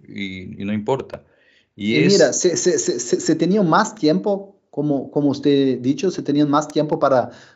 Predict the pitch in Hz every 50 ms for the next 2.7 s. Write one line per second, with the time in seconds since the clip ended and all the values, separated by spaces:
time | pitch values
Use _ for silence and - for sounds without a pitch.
0 | _ _ - 127 120 120 110 101 - 120 120 117 113 110 107 104 - 123 113 -
1 | - 123 113 110 139 147 143 123 107 - 117 127 151 175 175 170 170 170 165 151
2 | - - _ _ - - 120 107 104 123 120 117 120 -